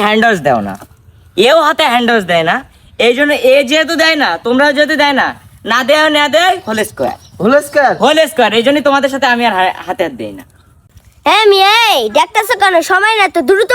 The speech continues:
Speaker 3: বলো।
Speaker 1: বাহ, এই দ্রুত বলো, আমার টু পয়েন্ট জিরো তোমাদের ল-, সংকেত দিছে।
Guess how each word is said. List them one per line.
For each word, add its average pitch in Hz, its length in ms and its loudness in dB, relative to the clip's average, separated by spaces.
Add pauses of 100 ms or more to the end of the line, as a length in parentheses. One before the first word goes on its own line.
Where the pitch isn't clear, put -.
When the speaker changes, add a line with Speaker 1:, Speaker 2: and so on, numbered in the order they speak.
Speaker 3:
বলো। 480 220 2 (3250)
Speaker 1:
বাহ, - 240 0 (880)
এই 381 160 4
দ্রুত 392 260 -6 (140)
বলো, 269 220 0 (540)
আমার 320 240 0
টু 320 100 -4
পয়েন্ট 330 260 0
জিরো 339 120 2
তোমাদের 330 320 2
ল-, 294 220 0
সংকেত 294 380 -2
দিছে। 214 320 -6